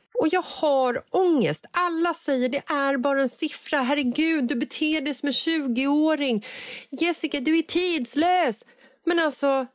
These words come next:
nej! Den här kroppen, den här hjärnan. Jag kan inte släppa att jag tycker att det är jobbigt att åldras, även om jag älskar det som åldrandet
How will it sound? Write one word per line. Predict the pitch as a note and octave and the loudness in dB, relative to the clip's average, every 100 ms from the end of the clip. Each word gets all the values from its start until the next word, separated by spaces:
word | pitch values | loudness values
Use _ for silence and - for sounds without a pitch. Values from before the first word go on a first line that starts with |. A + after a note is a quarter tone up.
| _ _ | _ _
nej! | C4+ D4+ G#4 A4+ G3+ C#3 C#3+ - | 0 4 4 4 2 0 -6 -2
Den | C4+ | 0
här | D4 | 0
kroppen, | D4+ - - F#4+ - - - C3+ - D3 - - - - - - | -2 0 2 4 0 -2 -4 -4 -4 -8 -12 -16 -14 -14 -16 -10
den | A#3+ D4 | -2 0
här | C#4 D#4 | 2 2
hjärnan. | D#4 C4 B3+ E4 E4 G#3+ A3 G#4+ F#3 C#3 - _ | 2 2 2 0 2 2 2 2 0 -2 -10 _
Jag | E4+ E4+ | -4 -2
kan | - - B3+ A3 A3 - | 0 0 0 0 0 0
inte | D4+ B3 F#3+ F3+ | 2 2 0 -2
släppa | - - C4+ - - F3 E3+ - - - | -2 -2 -2 -4 -4 -4 -4 -6 -20 -20
att | - B3+ C#4 | -10 -6 -4
jag | - | -2
tycker | G#3+ F3+ - F3 | -2 -4 -2 -4
att | D#3+ | -2
det | F3+ | 0
är | F3 | 2
jobbigt | A#3+ B3+ D#3+ C#3 - | 2 0 -2 -4 -6
att | - | -4
åldras, | C4+ B3 F#3 - C#4+ - - | 0 2 2 2 -2 -2 -4
även | C4+ B3 G#3+ G3+ | 0 0 2 2
om | |
jag | G3 - | 0 -2
älskar | A#3+ A3 D3 - G3+ F3+ | -2 0 0 -2 -2 -2
det | F3 F#3 E3+ E3 | -2 -2 0 0
som | - F3+ F3 - - - - | 0 0 -2 -6 -20 -20 -14
åldrandet | - C4 G#3 E3 F3 E3+ E3+ - | -2 0 0 0 0 0 0 -4